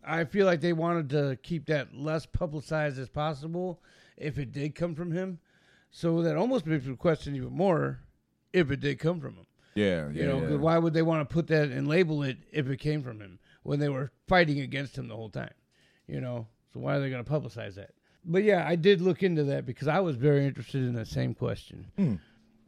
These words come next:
Speaker 1: Uh, but yeah, uh, so he did come up with these contraptions,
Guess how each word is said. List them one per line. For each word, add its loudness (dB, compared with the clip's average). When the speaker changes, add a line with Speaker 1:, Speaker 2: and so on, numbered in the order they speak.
Speaker 1:
Uh, -8
but -2
yeah, 0
uh, -2
so 0
he 2
did -4
come 0
up 0
with -6
these -2
contraptions, -2